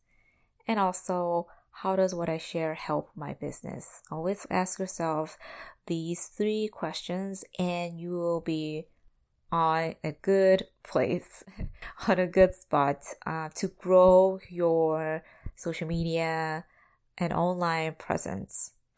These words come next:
So I hope that this helped. If you have any questions about this topic, let me know. I am on Instagram a lot. You can D M me.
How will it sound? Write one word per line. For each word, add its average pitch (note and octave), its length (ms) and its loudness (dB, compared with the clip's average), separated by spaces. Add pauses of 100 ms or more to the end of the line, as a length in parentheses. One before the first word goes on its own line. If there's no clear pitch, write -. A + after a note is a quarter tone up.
(540)
So G3 460 6
I G3+ 100 4
hope A3+ 320 0
that D#4 220 2
this A#3+ 240 0
helped. - 580 -4 (240)
If A3+ 160 -6
you C4+ 100 0
have C4 180 -2
any A3+ 140 -2
questions F3 760 -6
about E3 720 -2 (180)
this - 220 -2
topic, B3+ 580 2
let E3 380 0
me A3+ 140 -2
know. F#3 360 0
I E3 320 -6
am E3+ 680 -6
on E3 680 -4 (540)
Instagram G#3+ 520 2
a G#3 40 2
lot. G3 680 0
You E3+ 200 -4
can D#3 380 -6
D D3+ 180 -4
M G#3+ 220 -2
me. A3+ 340 -10